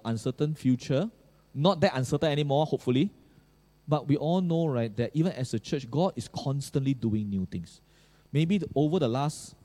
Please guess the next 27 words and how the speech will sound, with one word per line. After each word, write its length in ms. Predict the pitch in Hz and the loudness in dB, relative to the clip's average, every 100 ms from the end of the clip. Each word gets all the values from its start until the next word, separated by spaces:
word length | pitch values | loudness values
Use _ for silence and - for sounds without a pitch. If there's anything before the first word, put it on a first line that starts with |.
| - | -20
three 180 | - 151 | -6 -2
years, 380 | 139 123 123 117 | 0 2 2 2
right, 180 | 101 - | -2 -4
the 80 | 113 | -6
best 460 | 98 147 185 - | 2 2 2 -2
thing 200 | 165 160 | -4 -2
that 120 | 127 | -4
happened 420 | 101 123 - 135 131 | -4 -6 -4 -4 -4
to 80 | |
the 100 | 95 | -6
church 400 | - - - - - _ _ - | -6 -10 -10 -18 -20 _ _ -6
is 140 | 113 | -2
that 120 | 120 - | -2 -2
everyone 500 | 135 165 143 143 143 | -2 0 0 -2 -2
is 160 | 107 | -6
now 160 | 117 120 | -6 -6
more 300 | 120 117 120 | -4 -6 -4
open 300 | 107 - 110 | -6 -4 -4
to 80 | 95 | -6
changes. 520 | - 87 85 82 - _ _ _ _ _ _ _ _ | -8 -8 -8 -10 -14 _ _ _ _ _ _ _ _
Everyone 460 | 139 180 165 160 135 | -2 0 2 0 -2
is 100 | 113 | -4
now 180 | 135 - | -6 0
open 540 | 120 - 127 123 123 117 | 0 2 2 2 0 -2
to 140 | 104 | -2
learning 420 | 98 110 113 123 | 0 0 0 -2
Zoom, 460 | 104 95 104 90 95 | -4 -2 -2 -2 -8